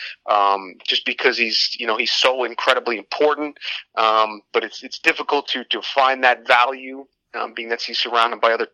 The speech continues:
you know, two other All-Stars and, and quality depth on that team. Um, but I think with the, with the, um, the Cavs struggling down the stretch, they've actually,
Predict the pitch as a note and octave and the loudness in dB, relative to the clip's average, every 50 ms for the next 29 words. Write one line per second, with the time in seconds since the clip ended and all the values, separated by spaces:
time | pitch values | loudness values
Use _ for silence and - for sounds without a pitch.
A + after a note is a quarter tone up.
0 | - - C3 A#2+ A2+ G#2+ - - C3 B2 A#2 A2+ A#2 A#2 A#2 A#2 A#2 - - A#2+ | -8 -6 -4 -4 -4 -2 -2 0 2 4 4 6 6 6 6 4 4 4 4 6
1 | A#2 A2+ A2+ G#2+ G#2 - _ - - _ - B2 A#2+ A2+ A2 - G#2+ - - A2 | 6 6 4 0 -4 -8 _ -20 -20 _ 0 2 2 2 2 -2 -6 -2 2 2
2 | G#2+ - - A#2+ A#2 A2+ A2+ A2+ - - - B2 A#2 A2+ A#2 - _ - - - | 2 2 0 -2 -2 -2 -4 -6 -6 -8 -6 -6 -4 -6 -6 -8 _ -10 -8 -6
3 | - - - - - - - - G#2+ G#2 G#2 G2+ G2+ G#2 G#2 A#2 A2+ A#2 - - | -6 -4 -4 -6 -6 -8 -8 -2 2 4 4 4 4 4 4 4 4 4 2 0
4 | C3+ A#2 A2 A#2+ A#2 - - A2+ G#2+ G#2 G2+ G2+ - - - A#2+ A#2 - - A2 | -2 0 -2 -4 -2 2 4 4 6 6 4 2 0 -4 -8 -10 -10 -8 -6 -6
5 | G#2+ G#2 G#2 G2 G2 G2+ G2 G2 - - _ _ - A#2 - - C3 A#2 A2+ - | -4 -4 -2 -2 -2 -2 -4 -6 -10 -16 _ _ -8 -4 2 4 6 6 6 4
6 | - - C3 A#2 A2 A2+ A2+ G#2+ G2+ G#2 G#2+ G#2 G2+ - - - - B2+ B2 A2+ | 4 4 6 6 4 4 0 -2 0 2 2 2 2 2 2 4 4 6 6 6
7 | A2+ - - - - - - - - C#3 C#3+ D3+ D3 C#3+ - - C#3+ C3+ C3 B2 | 6 4 2 0 -2 -6 -6 -6 -4 0 4 4 4 4 4 2 2 2 0 0
8 | A2 | -2